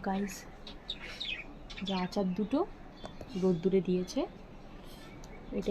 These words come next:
এবার আমি একটা টেস্ট করব। তো গাইস দেখো, এটা আমি কৌটোটা খুলে দেখাচ্ছি তোমাদেরকে, কতটা সুন্দর মানে আমের আচারটা লাগছে দেখতে। দেখো, এটাও খুলে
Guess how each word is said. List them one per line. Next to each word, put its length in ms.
এবার 240
আমি 100
একটা 220
টেস্ট 240
করব। 200
তো 80
গাইস 320
দেখো, 360
এটা 200
আমি 100
কৌটোটা 300
খুলে 240
দেখাচ্ছি 460
তোমাদেরকে, 480
কতটা 420
সুন্দর 640
মানে 140
আমের 260
আচারটা 320
লাগছে 260
দেখতে। 200
দেখো, 200
এটাও 180
খুলে 240